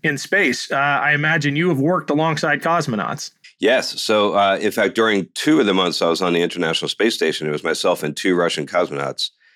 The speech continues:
Speaker 2: So, yeah, I've been there. And the way we handle that is we just are professional when we're doing operational things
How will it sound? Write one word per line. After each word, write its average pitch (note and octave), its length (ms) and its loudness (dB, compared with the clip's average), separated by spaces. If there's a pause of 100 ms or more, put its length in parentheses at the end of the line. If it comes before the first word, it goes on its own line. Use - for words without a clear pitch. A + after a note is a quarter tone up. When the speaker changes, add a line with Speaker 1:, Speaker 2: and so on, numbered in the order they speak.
(260)
Speaker 2:
So, G2 180 -2
yeah, A#2 240 4
I've G#2+ 100 -2
been C3+ 160 2
there. F2 360 -2
And G2+ 460 0 (480)
the A#2 80 2
way G#3+ 160 4
we F3+ 160 4
handle C#3+ 320 2
that F#2 280 2
is F#2 520 0
we A2 80 2
just A#2+ 420 -2
are G3+ 160 2
professional E2+ 720 0
when F2+ 160 2
we're F2 100 2
doing F#2 280 2
operational F2+ 580 0
things F2+ 540 0